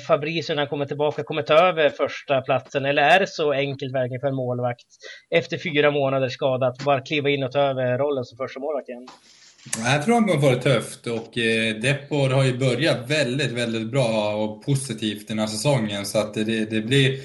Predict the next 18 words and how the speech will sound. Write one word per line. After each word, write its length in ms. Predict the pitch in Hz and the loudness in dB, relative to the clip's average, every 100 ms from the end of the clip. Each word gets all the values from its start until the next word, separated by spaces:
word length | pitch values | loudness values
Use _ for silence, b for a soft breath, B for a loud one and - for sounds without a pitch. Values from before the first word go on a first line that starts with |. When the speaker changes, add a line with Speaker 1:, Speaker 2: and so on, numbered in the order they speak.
| B | B
Speaker 2:
svårt 440 | - - 143 135 127 | -10 2 4 4 2
att 60 | |
bara 120 | 110 110 | 0 0
flytta 380 | 117 110 - 107 | -2 -4 -2 -2
på, 280 | 110 107 | 0 2
eh, 840 | 104 101 104 101 95 92 - - 117 110 - | 2 2 0 -2 -4 -10 -12 -14 -14 -16 -10
målvakten 640 | 113 120 117 123 - - | -4 2 4 2 0 -6
på 60 | 104 | 0
det 140 | 143 | 2
sättet, 180 | 127 107 | 2 -2
eller 160 | 104 104 | -4 -2
Lux, 340 | 107 - - | -4 -6 -12
eh, 220 | 107 104 101 - _ _ 113 | -8 -8 -10 -14 _ _ -6
eh, 160 | 107 101 98 - 107 | -4 -4 -8 -14 -8
bara 280 | 113 110 | 0 0
på 120 | 107 117 | 2 0
en 260 | 113 113 | 0 4
gång, 360 | 156 127 107 | 4 4 2